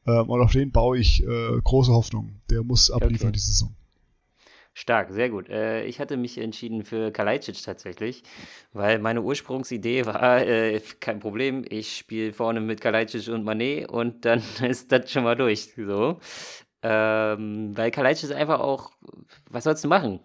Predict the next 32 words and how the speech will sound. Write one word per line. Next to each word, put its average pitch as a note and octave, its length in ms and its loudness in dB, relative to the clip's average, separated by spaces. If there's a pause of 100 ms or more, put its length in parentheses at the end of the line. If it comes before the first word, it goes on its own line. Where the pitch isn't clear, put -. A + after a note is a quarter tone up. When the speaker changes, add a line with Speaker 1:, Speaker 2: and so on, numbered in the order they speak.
Speaker 2:
Du A#2 120 -6
spielst B2+ 320 -4
den A#2 140 -2
hoch A2 140 0
an, A2 240 4
der B2 160 4
ist A2+ 120 -6
der A2+ 80 2
längste G#2+ 340 0
Mann, G#2 260 2
äh, - 40 2
auf G2 200 0
dem G2+ 100 -8
Platz A2+ 300 -2
und A2+ 500 -4
dann A2+ 280 0
nick A#2+ 220 -6
dann B2+ 220 2
halt C#3+ 140 0
ein. D3+ 200 4
Das G2+ 160 -4
machst G#2+ 200 -2
du C3 40 -6
drei, B2 200 0
vier C3+ 160 -4
Mal C#3 300 -2
und, B2+ 200 -6
äh, A#2 260 -6
einmal B2+ 280 2
davon C3 240 -2
funktioniert's C#3+ 480 -4
mindestens, F2 640 -10